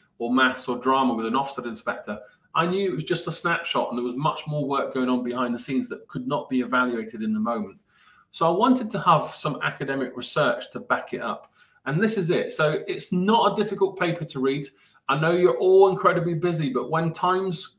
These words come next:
uh, come back to normal and marking comes back as the number one issue, please can I encourage at least your school leadership team to look at this piece of research.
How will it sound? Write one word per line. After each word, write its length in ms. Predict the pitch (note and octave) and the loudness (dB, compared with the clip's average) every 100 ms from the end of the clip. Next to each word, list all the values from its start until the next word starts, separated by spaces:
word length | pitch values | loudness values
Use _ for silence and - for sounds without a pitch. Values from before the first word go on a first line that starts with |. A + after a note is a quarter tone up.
| E3+ | -4
uh, 120 | D#3+ D#3 | -4 -2
come 160 | D#3+ | -2
back 200 | D3 - | 0 -2
to 100 | - | -4
normal 380 | D#3+ D#3+ B2+ B2 | -2 0 0 0
and 180 | B2+ C#3 | 0 0
marking 460 | D3+ E3 - E3+ D#3+ | 4 4 2 -2 -2
comes 200 | F3 D3 | -2 0
back 300 | - C#3 - | 2 2 2
as 140 | B2+ | -2
the 80 | C3 | 2
number 260 | B2+ B2+ C3+ | 2 4 4
one 200 | D3+ D#3+ | 4 2
issue, 420 | D3+ A2+ A2 A#2 _ _ _ _ _ | -2 -4 -4 -6 _ _ _ _ _
please 360 | F3 F#3 G3 | -2 0 0
can 140 | - F3 | -2 -2
I 80 | E3+ | 0
encourage 420 | E3 D#3+ D#3+ D#3 | 0 0 0 0
at 160 | C3+ | -4
least 440 | D#3 F3 D#3+ - D3+ | 0 0 0 -6 -2
your 220 | D#3+ D3+ | 0 0
school 260 | - E3 D#3 | -2 -2 0
leadership 460 | E3 D#3+ - - | 0 -2 -6 -10
team 240 | - A#2+ - | -6 -6 -2
to 100 | B2+ | 2
look 480 | C3 D#3+ E3 - | 2 2 -2 -4
at 200 | C#3+ - | -8 -8
this 160 | C#3 C3+ | -8 -8
piece 260 | C#3+ C3 C3+ | -10 -10 -4
of 60 | |
research. 520 | B2+ B2+ A2+ A2+ A2+ | -4 -4 -6 -6 -8